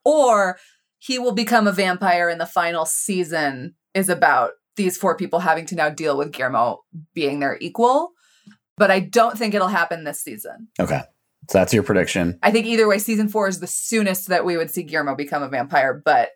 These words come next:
Speaker 1: you know, assuming that they get more seasons after that, then I think they're gonna wait to pull that trigger for as long as possible.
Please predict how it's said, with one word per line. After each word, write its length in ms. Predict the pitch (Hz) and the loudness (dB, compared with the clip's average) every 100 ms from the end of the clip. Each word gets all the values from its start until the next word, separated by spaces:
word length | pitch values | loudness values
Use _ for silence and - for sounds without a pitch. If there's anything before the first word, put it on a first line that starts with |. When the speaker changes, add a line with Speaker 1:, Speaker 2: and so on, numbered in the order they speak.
| _ | _
Speaker 1:
you 80 | 202 | 0
know, 120 | 160 | 2
assuming 340 | 202 - 269 247 | 2 2 0 2
that 100 | 214 | 2
they 120 | 208 | 2
get 200 | 196 - | 0 -2
more 440 | 185 190 190 170 | -4 0 2 0
seasons 680 | - - 190 185 170 143 143 | 0 -6 -6 -2 -2 -2 -2
after 400 | - 147 - 170 | 4 4 4 -2
that, 260 | 156 127 - | 0 0 0
then 160 | 170 | -2
I 160 | - 170 | -2 -4
think 180 | 202 180 | -4 -4
they're 100 | 170 | -4
gonna 140 | 165 | -2
wait 160 | 151 143 | -2 -4
to 60 | - | -4
pull 140 | 165 | 0
that 140 | 147 | 2
trigger 260 | - 151 135 | 2 -2 -2
for 120 | 123 | -4
as 80 | 113 | -2
long 160 | 101 101 | -2 -4
as 80 | |
possible. 500 | - 95 - - - | -4 -4 -4 -10 -12